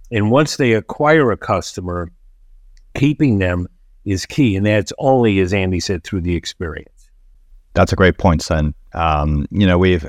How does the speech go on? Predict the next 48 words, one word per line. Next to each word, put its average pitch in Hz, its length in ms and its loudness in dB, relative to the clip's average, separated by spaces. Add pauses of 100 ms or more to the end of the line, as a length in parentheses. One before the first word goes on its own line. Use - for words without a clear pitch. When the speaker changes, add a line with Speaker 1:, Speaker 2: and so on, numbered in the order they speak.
Speaker 2:
analyzed 92 460 2
more 95 180 4
than 87 200 2
once 87 360 2
the 87 140 0
difference, 82 440 0
the 90 80 -2
gap 85 240 4
between 82 400 2
the 85 100 -2
cost - 280 0
of 80 100 -2
acquisition 82 520 0
and 76 140 0
the 78 40 -4
cost 78 280 -2
of 76 80 -2
retention. - 480 -4
And 85 160 0
to - 120 -4
your 73 100 0
point, - 320 0
cost 87 340 0
of 80 100 0
acquisition 87 720 2 (720)
is 92 120 -2
a 90 40 0
lot 90 160 4
more 87 160 2
higher. 85 540 2
And 90 360 0 (420)
you 110 100 -2
can 113 100 4
get 117 160 4
into 110 200 2
the 101 100 2
nuances 98 460 2
of 87 440 2
what 98 320 2
is 92 100 0
the 92 100 -6
cost 92 280 0
of 90 100 -2
acquisition 92 800 2
per 85 400 2
customer 90 340 0
segment, 92 420 -2 (520)
right? 95 320 4